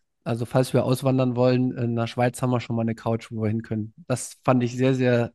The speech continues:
nett und, ähm, vielen Dank. Aber ja, das bringt Bitcoin auch mit sich. Man lernt sehr viele Menschen international kennen, die alle sehr, sehr freundlich und nett sind, ja.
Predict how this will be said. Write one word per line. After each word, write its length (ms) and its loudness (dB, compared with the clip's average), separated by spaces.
nett 720 4
und, 460 0
ähm, 440 -4
vielen 240 4
Dank. 320 2
Aber 160 6
ja, 320 8
das 240 4
bringt 240 4
Bitcoin 340 4
auch 240 2
mit 220 2
sich. 280 0
Man 140 4
lernt 240 6
sehr 160 2
viele 320 2
Menschen 380 2
international 720 2
kennen, 300 2
die 120 0
alle 220 2
sehr, 240 4
sehr 160 2
freundlich 480 0
und 140 0
nett 180 -2
sind, 340 -4
ja. 280 -8